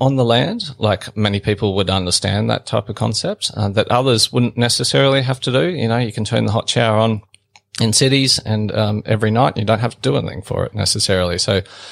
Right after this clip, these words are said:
but yeah, I, there was no real sort of boundaries set on me. I was allowed to go out and explore on my own and go camping with the dogs and the horses. And,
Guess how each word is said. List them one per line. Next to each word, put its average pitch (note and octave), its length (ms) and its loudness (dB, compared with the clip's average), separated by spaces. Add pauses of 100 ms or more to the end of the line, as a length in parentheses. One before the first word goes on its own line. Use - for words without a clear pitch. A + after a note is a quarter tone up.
(200)
but C3+ 200 0
yeah, E3 320 4
I, D#3 120 0 (100)
there F#3 120 2
was F3+ 220 2
no F3+ 200 4
real C3+ 600 4
sort - 240 0
of G2+ 80 0
boundaries G2 680 0
set G2 260 4
on G2 160 2
me. F2+ 220 -2
I A2 100 2
was B2+ 180 2
allowed G2 340 2
to - 60 -6
go F2+ 200 -2
out F#2 240 0
and F#2 120 -2
explore F#2 540 2
on F2+ 80 0
my F2+ 240 2
own F#2 80 0
and F2+ 80 -4
go - 160 -4
camping G2 640 0
with F2+ 140 -6
the E2+ 60 -8
dogs G2 400 0
and - 100 -8
the - 40 -12
horses. F#2 640 -2
And, F#2 180 -6